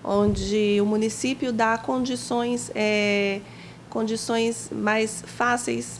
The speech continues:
do contribuinte quitar e ficar em dia com a administração, com todos os tributos municipais. É, essa lei está contemplando um desconto de oitenta por cento para pagamentos até o dia trinta e um de outubro. É, esse desconto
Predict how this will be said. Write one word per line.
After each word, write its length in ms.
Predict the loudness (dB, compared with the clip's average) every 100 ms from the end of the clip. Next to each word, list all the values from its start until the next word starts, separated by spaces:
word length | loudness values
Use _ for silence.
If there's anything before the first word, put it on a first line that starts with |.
| -8
do 140 | -2 0
contribuinte 840 | 0 0 -2 2 2 2 0 -2
quitar 720 | -4 -6 -2 0 2 2 0
e 220 | -2 -2 -2
ficar 260 | -2 0
em 120 | 0
dia 260 | 2 2 2
com 140 | 2
a 20 | 0
administração, 880 | 2 2 2 0 -2 -2 -2 -8 -6
com 60 | -6
todos 240 | -4 -4
os 80 | -6
tributos 460 | -4 -2 -2 -2 0
municipais. 920 | 2 2 0 -4 -2 -6 -8 -14 -16 -18 -18 -18 -18 -18 -4
É, 580 | 0 4 4 2 0 0
essa 260 | -2 2 2
lei 640 | 4 6 6 6 4 0 -6 -14 -20 -18 -16
está 280 | -6 -2 0
contemplando 760 | 0 0 0 2 2 4 4
um 60 | 2
desconto 480 | 0 0 0 0 2
de 80 |
oitenta 320 | 2 2 0 0
por 180 | -2
cento 320 | 0 0 -2 -2
para 120 | -6
pagamentos 880 | -2 0 0 0 0 -2 -4 -8 -6
até 300 | -6 0 0
o 80 | 2
dia 240 | 2 0
trinta 340 | 0 -2 -2 0
e 120 | 0
um 100 | 0
de 100 | -2
outubro. 480 | -4 -2 -2 -2 -6 -10 -18 -18 -8
É, 260 | -2 2 2
esse 200 | 2 -2
desconto 840 | -4 -6 -2 2 2 2 -2 -6